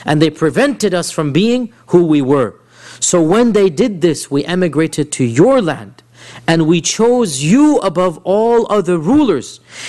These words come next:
And we wish to come under your generosity and hospitality. And we put our trust in you that we would not be shown injustice in your land,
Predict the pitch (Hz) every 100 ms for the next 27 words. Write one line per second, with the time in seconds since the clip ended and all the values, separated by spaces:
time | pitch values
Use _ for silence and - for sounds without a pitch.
0 | - 175 185 190 180 240 - 196 - 208
1 | 220 - 202 170 165 147 147 240 247 175
2 | 175 170 180 - 175 156 143 143 151 -
3 | 214 208 160 135 101 - - - 170 160
4 | 175 - - 302 - 180 196 190 185 220
5 | 226 - - 165 160 190 294 311 - -
6 | - 143 165 160 190 170 139 160 190 -
7 | 170 147 - 170 175 175 151 131 165 190
8 | - - 151 - 247 285 233 175 151 131
9 | 160 226 190